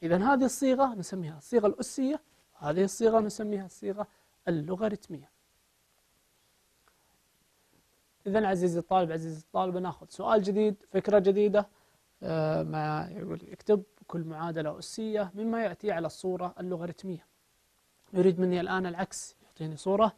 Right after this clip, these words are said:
أسية ويريد مني أن أعكسها إلى صورة لوغاريتمية. عندي المعادلة الآن موجودة، خمسطاش أس ثلاثة تساوي ثلاثة آلاف وثلاثمية وخمسة وسبعين،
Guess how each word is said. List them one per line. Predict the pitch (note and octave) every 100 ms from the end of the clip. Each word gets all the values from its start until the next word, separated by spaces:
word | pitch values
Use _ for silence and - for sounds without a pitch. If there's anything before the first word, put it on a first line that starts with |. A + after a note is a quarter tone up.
| _ _ _ _ _ -
أسية | A#3 - A#3+ A#3 A#3+ - _ -
ويريد | G#3 A3 A3+
مني | G#3 G#3+ A3+
أن | G3
أعكسها | F3+ F3 G#3+ F#3+
إلى | F#3+ E3+
صورة | - G#3+ G#3 G#3 F3+
لوغاريتمية. | F3+ G3+ F#3 F#3+ F#3 F#3 - F3+ D3+ _ _ _ _ -
عندي | E3+ E3
المعادلة | E3 D#3+ E3 E3
الآن | E3 E3+ E3+
موجودة، | E3 F3 F#3 G#3
خمسطاش | G#3 _ E3 - - E3+ D#3
أس | - -
ثلاثة | - F3 G3 F#3+
تساوي | - - E3
ثلاثة | D#3+ F3 F3 F3+
آلاف | F#3 E3+
وثلاثمية | F#3 F3+ E3 G3+ G#3
وخمسة | - A#3 A#3
وسبعين، | A#3 G#3 G#3 A#3+